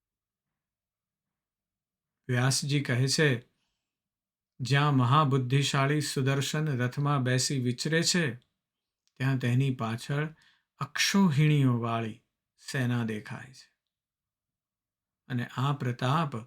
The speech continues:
મંત્ર બીજનો તેને છે, પણ બીજા કશાનો નથી." એટલે જ્યારે સુદર્શનને આ નિષાદે રથ આપ્યો છે, પણ એ જેવો રથમાં સવાર થાય છે ને આગળ વધે છે, તો પાછળ જાણે મોટી સેના હોય એની પાછળ,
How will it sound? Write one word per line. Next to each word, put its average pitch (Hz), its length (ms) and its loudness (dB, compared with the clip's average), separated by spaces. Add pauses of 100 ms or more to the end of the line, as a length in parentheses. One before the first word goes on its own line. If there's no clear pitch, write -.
(400)
મંત્ર 147 440 2
બીજનો 143 720 2 (280)
તેને 139 300 2
છે, 139 280 -2
પણ 143 180 -4
બીજા 123 420 -2 (100)
કશાનો 135 520 0
નથી." - 400 -10 (2250)
એટલે 156 200 -2
જ્યારે 151 280 2
સુદર્શનને 180 960 2
આ 170 140 -2
નિષાદે 160 880 0 (540)
રથ 185 280 6
આપ્યો 160 460 0
છે, - 260 -12 (1400)
પણ 139 140 0
એ 160 140 6
જેવો 175 260 6
રથમાં 170 420 4
સવાર 175 480 4
થાય 170 240 2
છે 165 140 2
ને 170 100 2
આગળ 151 280 2
વધે 156 320 4
છે, 156 140 0
તો 156 100 -2
પાછળ 131 440 0
જાણે 143 280 0
મોટી 135 360 2
સેના 131 500 -2
હોય 123 260 0
એની 113 180 -12
પાછળ, - 380 -20